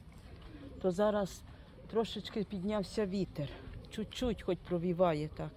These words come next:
що можна вже вийти на вулицю. То неможливо було. І вдома спека, і на вулиці спека.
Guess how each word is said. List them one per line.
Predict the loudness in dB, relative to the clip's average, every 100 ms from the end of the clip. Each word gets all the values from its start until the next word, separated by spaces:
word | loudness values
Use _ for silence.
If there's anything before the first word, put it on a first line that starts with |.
| -12 -14 -14 -16 -16 -14 -14 -14 -14 -2
що | 4
можна | 6 6 6
вже | 4 4
вийти | 4 4 4 4
на | 4
вулицю. | 4 4 4 2 0 -2
То | 0
неможливо | 2 2 2 2 4 4 4
було. | 2 0 0 -2 -10 -4
І | -2
вдома | 6 6 6
спека, | 0 2 2 2 0
і | 2
на | 4
вулиці | 4 2 0 -2 -10
спека. | -4 -2 -2 -6